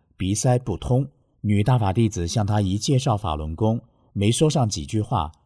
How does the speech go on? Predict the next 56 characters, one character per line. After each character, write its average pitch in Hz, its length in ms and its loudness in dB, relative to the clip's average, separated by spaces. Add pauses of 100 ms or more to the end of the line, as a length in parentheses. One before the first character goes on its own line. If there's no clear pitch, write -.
她 131 140 2
的 117 100 4
鼻 82 240 -2
子 82 220 -4
通 123 220 -2
气 135 200 0
了。 82 220 -2 (480)
她 123 120 4
凭 127 220 4
直 131 220 4
觉 80 420 -2
觉 107 180 2
得 107 140 4
法 87 180 0
轮 76 180 -4
功 98 180 0
好， 76 440 -4 (280)
才 101 240 2
立 151 180 4
马 69 220 -2
脱 123 200 0
口 71 220 -4
说 90 240 -4
练。 92 240 0 (840)
该 117 200 6
大 117 140 6
法 98 140 0
弟 110 140 2
子 85 180 -4
告 98 200 2
诉 85 160 -6
她 80 280 -4 (400)
说， 98 300 4
冠 139 240 4
县 127 180 4
电 143 180 2
影 82 160 0
院 113 180 2
大 110 220 0
厅 131 340 0
是 - 180 -2
个 90 140 0
练 98 200 0
功 117 200 2
点， 80 360 -4 (320)
每 101 200 2
天 147 180 4
早 76 180 0
晨 98 240 -2
都 143 180 4
有 95 140 2
人 78 220 -6
在 101 140 -2
那 87 160 -2
练 78 200 -6
功， 90 240 -4